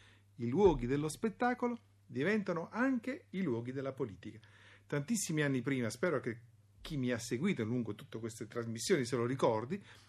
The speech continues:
abbiamo sentito Gianni Granzotto, proprio agli albori delle tribune elettorali,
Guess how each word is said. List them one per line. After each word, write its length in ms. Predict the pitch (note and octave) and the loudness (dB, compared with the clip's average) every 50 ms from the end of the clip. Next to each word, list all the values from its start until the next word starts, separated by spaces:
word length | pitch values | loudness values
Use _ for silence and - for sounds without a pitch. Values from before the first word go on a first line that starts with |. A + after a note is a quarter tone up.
| - _ | -10 _
abbiamo 300 | - D3+ G3+ C4 A#3 G3+ | -2 2 2 4 4 4
sentito 440 | D#3+ G3 G3+ G3 - F#3+ - C#3+ C3 | 4 4 4 4 2 0 0 -2 2
Gianni 300 | C#3 G#3+ A3 F#3+ E3 D3 | 2 4 4 4 2 2
Granzotto, 480 | D#3 D#3 D3+ D#3 D3+ F#3+ D#3 - - | 2 2 2 2 2 2 2 2 0
proprio 240 | C#3 F3 G3+ F3 E3 | -2 -2 2 2 2
agli 160 | D#3 D#3 D#3 | 4 4 4
albori 480 | E3+ E3 D#3+ D#3+ D#3+ G3+ G#3+ F#3 D3+ C3 | 4 4 2 2 4 4 6 6 6 4
delle 180 | A#2+ A#2+ A#2+ | 2 0 0
tribune 340 | A#2+ A#2 D3+ D#3 G3+ G#3 F3 | -2 -2 -4 -2 -2 -2 0
elettorali, 540 | D3+ E3 F#3 E3+ - A#3 A#3 A#3 A3+ A3 G3+ | 0 0 0 2 2 2 2 2 0 0 -4